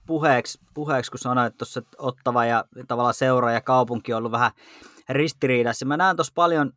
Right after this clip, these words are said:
paljon ehkä samaa kuin niinku Floridassa, että se niiden, niiden niinku areena on tosi kaukana sit kaupungista,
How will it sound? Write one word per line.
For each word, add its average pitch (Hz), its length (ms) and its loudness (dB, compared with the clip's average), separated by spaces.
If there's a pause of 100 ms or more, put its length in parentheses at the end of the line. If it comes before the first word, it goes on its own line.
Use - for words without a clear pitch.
paljon 170 260 2
ehkä 131 180 -6
samaa 156 480 2
kuin 120 180 -6
niinku 120 160 -6
Floridassa, 139 640 0
että - 140 -14
se 147 80 -6
niiden, 143 400 0
niiden 147 240 -4
niinku 131 240 -4
areena 151 420 4
on 110 60 -2
tosi 120 240 -8
kaukana 117 440 4
sit - 160 -18
kaupungista, 117 800 2